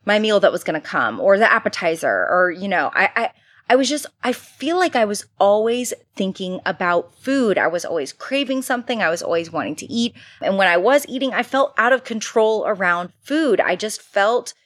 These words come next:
this constant obsession. And I,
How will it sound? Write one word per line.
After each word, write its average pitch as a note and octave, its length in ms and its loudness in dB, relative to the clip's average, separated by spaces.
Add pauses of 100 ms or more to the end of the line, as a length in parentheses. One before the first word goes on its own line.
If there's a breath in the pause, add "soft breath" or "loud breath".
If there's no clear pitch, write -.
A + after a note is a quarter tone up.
(300)
this G#3+ 240 -6
constant A3+ 1040 -4 (400)
obsession. G#3 880 0
And F3+ 160 -2
I, F#3 220 2